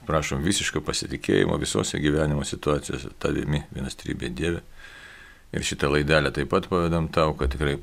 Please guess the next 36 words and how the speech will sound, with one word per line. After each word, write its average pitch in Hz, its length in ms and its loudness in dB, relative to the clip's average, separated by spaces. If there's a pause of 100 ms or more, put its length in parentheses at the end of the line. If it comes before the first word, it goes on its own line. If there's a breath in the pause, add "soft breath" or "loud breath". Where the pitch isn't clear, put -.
pažintume 78 560 0
tave, 73 400 0
pamiltume 82 640 0
tave, 76 240 -6
tiesą, 90 480 2
kurią 80 160 -2
tu 78 160 -4
skelbi, 73 320 -4
be 92 160 6
kompromisų. 78 720 0 (1200 loud breath)
Ir 67 160 2 (160)
vykdydami 85 640 4
tavo 71 240 2
valią 87 240 6
ir 73 80 0
mylėdami 73 480 2
tave 69 240 0
gyvai 69 240 0
Dievą, 62 320 2
turėtume 71 480 -2 (160)
gyvenimo 67 560 0
pilnatvę 71 480 0
čia - 240 0
ir 69 80 -2
amžinybėj 67 640 -2
ir - 160 -8
būtume - 320 -2
su - 160 -10
tavimi. - 400 -6 (1120 loud breath)
Tau 101 160 8
garbė 90 380 6
ir 82 60 0
šlovė 78 280 2
dabar 69 240 2
ir 65 80 -2
per 65 160 0